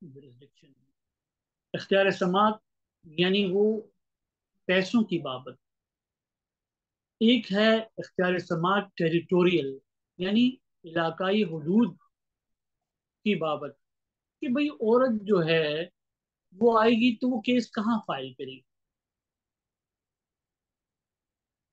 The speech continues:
चाहे उसने हक महर का case file करना है, चाहे उसने नान नफके का करना है, चाहे उसने खुला का करना है, या चाहे तनसीख निकाह का करना है।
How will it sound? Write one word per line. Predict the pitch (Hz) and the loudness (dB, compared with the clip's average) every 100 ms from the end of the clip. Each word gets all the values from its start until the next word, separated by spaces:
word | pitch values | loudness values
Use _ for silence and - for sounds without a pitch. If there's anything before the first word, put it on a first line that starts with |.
| _ _ _ _ _ _ _ - | _ _ _ _ _ _ _ -2
चाहे | 196 240 | 2 2
उसने | 226 - 233 | 0 -4 -4
हक | 180 180 | -2 -4
महर | 185 180 220 | -4 -2 -2
का | 220 233 | -2 -2
case | 226 220 - | -2 -2 -2
file | 202 196 | -2 -2
करना | 202 190 196 190 | -6 -6 -4 -2
है, | 190 196 - - | -4 -6 -14 -6
चाहे | 185 190 208 | -4 -2 -4
उसने | 180 - 180 | -8 -4 -2
नान | 156 151 151 160 | -2 -4 -4 -6
नफके | 160 196 | -4 -4
का | 190 190 | -2 -4
करना | - 175 175 175 | -2 -4 -2 0
है, | 175 170 160 | 0 -2 -6
चाहे | - 156 160 | -4 -2 -2
उसने | 143 160 139 | -4 -10 -10
खुला | - 151 165 | -4 -2 -2
का | 170 165 | -4 -4
करना | 156 156 165 160 | -8 -6 -6 -4
है, | 160 | -4
या | 156 139 | -6 -6
चाहे | 160 151 | -6 -6
तनसीख | 151 143 131 123 - | -6 -8 -8 -10 -20
निकाह | _ _ _ 143 | _ _ _ -20
का | _ _ _ | _ _ _
करना | _ | _
है। | _ | _